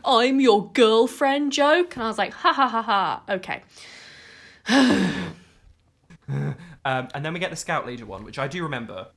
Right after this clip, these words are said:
Speaker 2: was
Speaker 1: Yes.
Speaker 2: quite an
Speaker 1: This
Speaker 2: Is that,
Speaker 1: was
Speaker 2: is it
Speaker 1: bordering on funny. Like, the conceit
Speaker 2: Yes.
Speaker 1: of Scouts and their, this is, like, a well-worn joke. Like, so many stand-ups and sketches have done this, like,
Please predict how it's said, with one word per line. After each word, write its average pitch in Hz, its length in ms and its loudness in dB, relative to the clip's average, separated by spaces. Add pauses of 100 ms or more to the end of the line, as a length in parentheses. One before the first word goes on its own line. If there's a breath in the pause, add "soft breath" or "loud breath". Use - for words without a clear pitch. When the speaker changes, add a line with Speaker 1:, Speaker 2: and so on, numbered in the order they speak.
(200)
Speaker 2:
was 120 220 -16
Speaker 1:
Yes. 202 100 -6
Speaker 2:
quite 117 160 -10
an 101 160 -16 (1000)
Speaker 1:
This - 360 2
Speaker 2:
Is - 80 -14
that, 330 240 -10
Speaker 1:
was 339 220 0
Speaker 2:
is 254 140 -8
it 349 100 -12
Speaker 1:
bordering 359 580 6
on 185 200 0
funny. 311 720 -2 (720)
Like, 392 320 2
the 392 120 -2
conceit 349 680 -2
Speaker 2:
Yes. - 440 -10
Speaker 1:
of 302 120 0
Scouts - 840 -2 (100)
and 254 180 0
their, 262 160 -2 (220 loud breath)
this 392 160 4
is, 427 100 -2
like, 415 140 -2
a 302 60 0
well-worn 208 840 2
joke. 185 320 -4
Like, 196 160 -6
so - 160 -4
many 214 160 -6
stand-ups 190 580 -6
and 180 80 -8
sketches 190 360 -6
have 180 120 -12
done 180 220 -6
this, 185 220 -10
like, 175 220 -12